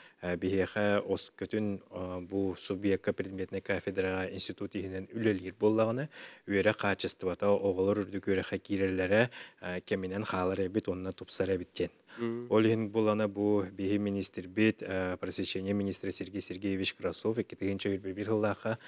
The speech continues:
Speaker 1: хас бирди, э, субъект дойду главаларга, да, барлар, бар субъекттарга, бухалбыт, э, субъекттарга барларгар, хас бирди институт иһигер бу маннык предметный кафедраны тәрьян үлэллетин диэн биэхэ,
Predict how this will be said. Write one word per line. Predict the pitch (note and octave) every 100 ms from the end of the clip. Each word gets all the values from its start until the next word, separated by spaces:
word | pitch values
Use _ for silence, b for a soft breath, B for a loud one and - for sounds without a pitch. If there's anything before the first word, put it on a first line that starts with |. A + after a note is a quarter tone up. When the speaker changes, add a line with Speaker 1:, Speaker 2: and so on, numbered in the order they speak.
| B B B
Speaker 1:
хас | - G#2+ G#2
бирди, | G2+ F#2 G2 G#2+ A2 G#2+ -
э, | G2 F#2
субъект | - F2+ G2 G2 F#2 - F2+
дойду | F#2 F#2 F#2+ F#2
главаларга, | F#2+ F#2 F#2+ F#2 F#2 F2+ F2 G2+ B2+ A#2+
да, | E2 G2+ G#2+
барлар, | F2 F2 F2+ F2+
бар | F#2+ F#2+
субъекттарга, | - F#2 G2 G2 - F#2+ - C3+ B B B -
бухалбыт, | G2 G2+ F#2 E2+ F#2+ - - -
э, | F#2+ F2+
субъекттарга | - G2 G2 - G2+ G2+
барларгар, | F2+ F#2 F#2 F2+ G#2 A#2+ B B B -
хас | A2 G#2+
бирди | G2 G2 A2
институт | A2 - G2+ -
иһигер | G2+ F#2+ G#2+
бу | G2 G2+
маннык | F#2 F#2
предметный | - F#2 F#2 - F#2+
кафедраны | G2 F2+ G2 F#2+ F#2+
тәрьян | F#2 F2+ F2+ F#2+
үлэллетин | G2 F#2+ F2+ F2+ - F#2+ F#2+
диэн | F#2+ F#2 F2
биэхэ, | F#2+ F2+ E2 F#2+